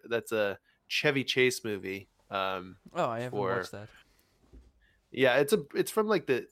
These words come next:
Speaker 1: eighties or nineties. Uh, so he, Natesky might have dated themselves with that reference, uh,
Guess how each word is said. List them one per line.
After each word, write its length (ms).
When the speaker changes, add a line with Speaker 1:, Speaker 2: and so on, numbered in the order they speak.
Speaker 1:
eighties 420
or 120
nineties. 680
Uh, 360
so 420
he, 180
Natesky 600
might 320
have 240
dated 360
themselves 640
with 160
that 200
reference, 680
uh, 220